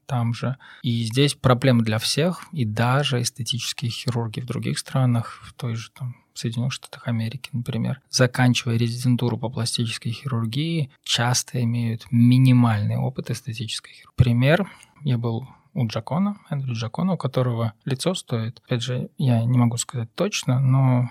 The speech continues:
то, что говорят, и то, что я слышал и видел, ну, сто тысяч легко,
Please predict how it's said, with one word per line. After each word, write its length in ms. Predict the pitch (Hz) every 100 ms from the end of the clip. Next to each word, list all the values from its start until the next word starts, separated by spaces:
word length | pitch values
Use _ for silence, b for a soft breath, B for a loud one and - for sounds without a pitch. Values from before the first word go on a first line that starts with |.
| -
то, 120 | -
что 240 | 117 - 107
говорят, 580 | 107 113 117 170 240
и 40 | -
то, 160 | -
что 420 | 135 - 131 117 110 _ _ -
я 220 | 120 110
слышал 420 | 110 - 131 - 123
и 60 |
видел, 380 | 120 190 190 165 -
ну, 460 | 214 220 226 165 160
сто 220 | - 151
тысяч 300 | 143 127 -
легко, 420 | 117 - - 117